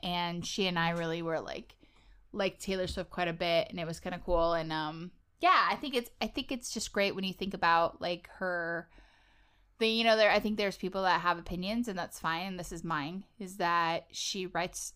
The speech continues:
the majority of her songs and the music for her songs, or, you know, and then can play multiple instruments. I just, I just think that if you can produce that many number one hits, I mean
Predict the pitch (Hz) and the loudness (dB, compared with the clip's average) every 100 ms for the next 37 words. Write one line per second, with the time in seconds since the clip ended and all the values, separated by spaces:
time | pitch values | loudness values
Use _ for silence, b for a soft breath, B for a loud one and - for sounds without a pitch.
0 | - 185 180 180 170 175 175 170 190 175 | -8 -6 -4 -2 -2 -2 -4 -4 -2 -2
1 | 170 165 - 170 175 175 175 - 180 165 | -4 -6 -6 -6 -6 -6 -8 -8 -4 -4
2 | 160 180 175 165 165 - 185 170 165 165 | -4 -2 -2 -2 -6 -6 -4 -2 -2 -4
3 | B B B B 208 190 170 170 - 190 | B B B B -2 0 2 0 -2 -4
4 | 190 185 185 180 - 185 180 175 - - | -2 -2 -4 -4 -4 -2 -2 -4 -6 -6
5 | 190 - 196 185 180 180 180 - - 180 | -6 -4 -6 -6 -6 -6 -8 -14 -10 -8
6 | 185 175 180 165 185 165 165 - - 165 | -8 -8 -8 -4 2 4 4 2 -8 -10
7 | 190 196 214 214 196 185 180 165 180 165 | -8 -6 -4 -2 -2 -2 -2 -2 2 2
8 | 175 175 170 165 160 170 175 165 160 175 | 2 -2 -2 -2 -4 -6 -6 -4 -2 -4
9 | - - - 170 160 156 | -4 -12 -12 -8 -6 -6